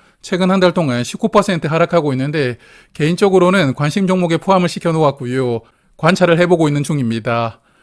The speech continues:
그리고 글로벌 원전 종목에 투자하는 플러스 상품도 한 달 동안 십구 퍼센트 하락했더라고요. 그래서 원전 관련 종목들도 너무 빠르게 올라왔다 보니까 최근에는 상승세를 약간은 반납하는 조정을 받지 않았나 생각합니다.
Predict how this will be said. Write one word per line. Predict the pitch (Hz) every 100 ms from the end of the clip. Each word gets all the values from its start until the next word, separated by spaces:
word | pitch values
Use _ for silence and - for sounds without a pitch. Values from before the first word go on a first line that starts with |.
| _ _ _
그리고 | - 151 147
글로벌 | 143 147 180 190
원전 | 170 135 156
종목에 | 160 165 156 156
투자하는 | 170 151 151 147 135 135
플러스 | 185 185 175
상품도 | 165 147 165 165 135 117 _ _
한 | - 190
달 | 180
동안 | 180 143 123
십구 | - 220
퍼센트 | - 208 180 156 135
하락했더라고요. | 127 160 175 160 135 117 113 127 123 117 - _ - _ _ _
그래서 | - 160 165
원전 | 139 131 175
관련 | 190 208 202
종목들도 | 190 190 180 170 131 123
너무 | 123 131 180 185
빠르게 | 180 180
올라왔다 | 175 165 151 143 143
보니까 | 139 139 139 170 123 - - _
최근에는 | - 185 208 202 151 127
상승세를 | 147 170 190 180 165 139
약간은 | 131 165 160
반납하는 | 135 131 143 156 160 156 117 _ _
조정을 | 147 160 165
받지 | 156 160 165
않았나 | 156 147 117
생각합니다. | 117 147 135 131 117 113 123 117 113